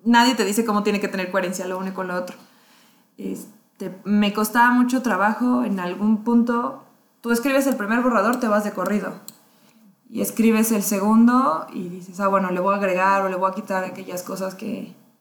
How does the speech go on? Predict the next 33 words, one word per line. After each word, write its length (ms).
que 60
me 100
gustan 380
o 20
no 100
me 120
gustaron 420
en 80
un 80
inicio. 420
Pero 160
ya 100
cuando 220
escribes 320
el 160
tercero 420
es 160
como, 400
"Ah, 220
bueno, 320
pero 180
ya 160
no 120
tiene 220
sentido 400
el 80
segundo 380
con 120
el 100
primero 400
en 80
algunas 480
cosas". 500